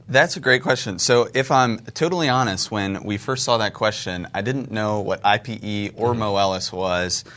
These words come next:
Speaker 1: Uh, so one, I P E is, if my understanding is that's exactly what he was looking for, it's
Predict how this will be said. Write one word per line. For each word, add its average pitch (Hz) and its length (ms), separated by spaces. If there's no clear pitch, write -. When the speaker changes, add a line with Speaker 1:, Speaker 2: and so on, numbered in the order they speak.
Speaker 1:
Uh, 90 340
so 101 280
one, 120 680
I 120 80
P - 200
E 117 220
is, 104 220
if - 220
my 101 240
understanding 107 480
is 92 200
that's 98 240
exactly 98 340
what 95 100
he 98 100
was 92 100
looking 98 240
for, 101 300
it's - 260